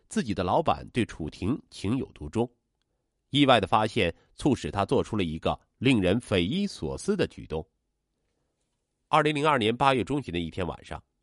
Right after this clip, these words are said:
云南省陆良县城郊的楚大强一家气氛格外凝重。楚大强小心翼翼地捧着手中的大学录取通知书，眉头紧锁。女儿楚婷打破了沉默：“要不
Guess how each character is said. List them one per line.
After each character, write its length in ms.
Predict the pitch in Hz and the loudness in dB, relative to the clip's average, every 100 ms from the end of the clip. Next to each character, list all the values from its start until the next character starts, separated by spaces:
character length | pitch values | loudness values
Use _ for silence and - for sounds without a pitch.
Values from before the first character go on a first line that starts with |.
| _ _ - | _ _ 0
云 140 | 151 | 2
南 160 | 180 175 | 4 2
省 120 | 110 | -2
陆 200 | 135 156 | -2 0
良 160 | 98 110 | -2 0
县 180 | 127 | -2
城 240 | 92 98 143 | -4 -8 -4
郊 160 | 156 | -2
的 100 | 120 - | -2 -6
楚 200 | - 113 | -6 -2
大 140 | 107 | -2
强 200 | - 101 | -2 -6
一 120 | 123 | -6
家 280 | - 78 80 _ _ - | -4 -4 -4 _ _ -16
气 240 | - 147 | -8 -6
氛 120 | - - _ | -6 -10 _
格 160 | 85 98 | -4 -2
外 140 | 135 | -2
凝 240 | 71 55 69 | -4 -10 -12
重。 160 | 85 - _ _ _ _ _ _ _ _ - | -12 -12 _ _ _ _ _ _ _ _ -6
楚 160 | 131 | 2
大 140 | 160 135 | 4 4
强 260 | 120 143 | 2 0
小 180 | - 95 | 0 -2
心 160 | 110 135 | -2 -4
翼 140 | 127 | -4
翼 60 | 98 | 0
地 200 | 85 - - - | 0 -2 -10 -4
捧 120 | 95 | -2
着 80 | 101 | 0
手 180 | 82 78 | -2 -4
中 100 | 120 | -2
的 120 | 98 | -2
大 180 | 113 92 | 0 0
学 160 | 95 | -2
录 100 | 107 | -6
取 140 | 92 - | -8 -10
通 180 | 101 101 | -8 -6
知 120 | 107 | -6
书， 260 | 120 123 _ _ _ _ | -4 -6 _ _ _ _
眉 120 | 156 | 0
头 160 | 170 170 | 2 0
紧 240 | - 110 | -2 -6
锁。 240 | 156 - - _ _ _ _ _ _ _ _ | -6 -12 -16 _ _ _ _ _ _ _ _
女 140 | - 135 | 4 6
儿 120 | 196 | 6
楚 200 | - 101 | 2 -4
婷 260 | 101 131 160 | -2 -4 0
打 180 | 78 | -2
破 140 | 73 95 | -2 -6
了 60 | |
沉 160 | - 69 | -6 -6
默 200 | 82 - _ _ _ _ _ _ _ _ _ _ | -6 -6 _ _ _ _ _ _ _ _ _ _
：“要 160 | 143 127 | -8 -6
不 340 | - 117 135 | -6 -8 -10